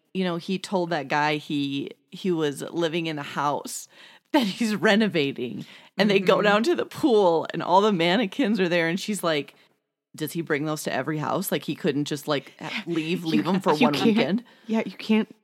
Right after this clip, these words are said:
Speaker 3: leave 'em for a week? How did you get 'em here? <laughs>
Speaker 1: Because they said, too, that, like, the guy was talking about how, like, the house was just full of shit. And they're like, "So you're renovating a house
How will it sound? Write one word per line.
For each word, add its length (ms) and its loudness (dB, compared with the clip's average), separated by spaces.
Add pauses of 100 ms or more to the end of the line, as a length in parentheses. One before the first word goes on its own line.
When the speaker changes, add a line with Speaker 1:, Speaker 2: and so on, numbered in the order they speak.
Speaker 3:
leave 240 2
'em 120 4
for 140 0
a 80 2
week? 540 -4
How 140 8
did 200 6
you 80 6
get 300 2
'em 100 6
here? 320 2 (440)
<laughs> 60 -12 (1040)
Speaker 1:
Because 260 -10
they 140 -2
said, 260 -8
too, 280 -4
that, 260 -4
like, 340 -4
the 80 -4
guy 220 2
was 160 -6
talking 260 -4
about 240 -6
how, 140 -4
like, 180 -6
the 80 -10
house 400 -6
was 100 -8
just 240 -14
full 200 -4
of 100 -8
shit. 460 -2
And 120 -4
they're 140 0
like, 280 -2 (260)
"So 120 -2
you're 160 4
renovating 580 0
a 40 -2
house 640 2